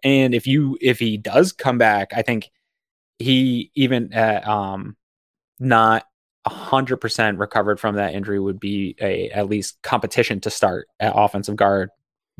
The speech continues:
in twenty twenty-four, twenty twenty-five. So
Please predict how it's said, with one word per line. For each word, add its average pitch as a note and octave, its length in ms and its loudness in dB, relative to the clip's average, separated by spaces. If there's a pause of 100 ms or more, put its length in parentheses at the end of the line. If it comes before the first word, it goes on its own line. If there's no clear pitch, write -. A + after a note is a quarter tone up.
(240)
in A#2 200 0
twenty G#2 300 2
twenty-four, G2 520 2
twenty F#2+ 260 -6
twenty-five. F#2 680 0
So G2+ 300 4